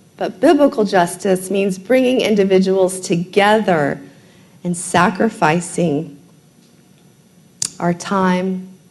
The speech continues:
our emotions, resources, money, to make those weak places in our community stronger and more beautiful.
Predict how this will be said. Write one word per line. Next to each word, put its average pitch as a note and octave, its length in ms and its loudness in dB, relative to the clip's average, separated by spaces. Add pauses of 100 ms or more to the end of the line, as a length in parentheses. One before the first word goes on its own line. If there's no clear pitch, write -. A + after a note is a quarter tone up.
(200)
our E3+ 100 -8
emotions, F#3+ 880 -2 (560)
resources, F#3+ 880 -2 (160)
money, E3 460 -2 (520)
to G#3+ 120 -2
make F#3+ 280 2
those F#3+ 240 -2
weak F#3+ 300 -2
places A3+ 540 0
in G3 100 -4
our F3 120 -2
community F#3+ 760 -4 (640)
stronger F#3 680 -2
and F#3 200 -2
more F3+ 200 0
beautiful. F3 760 -4